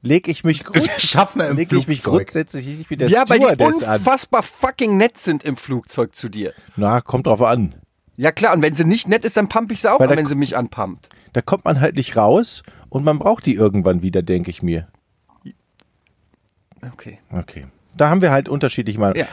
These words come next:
Speaker 1: Außerdem
Speaker 2: Aber Moment, Jochen, aber trotzdem,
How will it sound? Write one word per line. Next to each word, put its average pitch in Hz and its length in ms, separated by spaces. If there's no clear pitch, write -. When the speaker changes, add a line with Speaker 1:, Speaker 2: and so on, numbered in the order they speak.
Speaker 1:
Außerdem 127 680
Speaker 2:
Aber 190 240
Moment, 202 480
Jochen, 208 300
aber 165 160
trotzdem, - 540